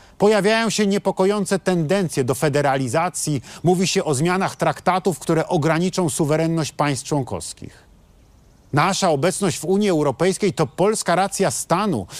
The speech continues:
ale opowiadamy się za Europą wolnych narodów, Europą ojczyzn.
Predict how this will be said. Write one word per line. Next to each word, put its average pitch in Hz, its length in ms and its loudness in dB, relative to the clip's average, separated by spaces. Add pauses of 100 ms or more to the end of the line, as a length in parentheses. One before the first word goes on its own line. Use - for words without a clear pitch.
(140)
ale 220 240 6
opowiadamy 185 680 0
się 196 200 2
za 160 140 0
Europą 180 640 2
wolnych 202 460 2
narodów, 180 680 -4 (360)
Europą 170 580 2 (100)
ojczyzn. 92 720 -4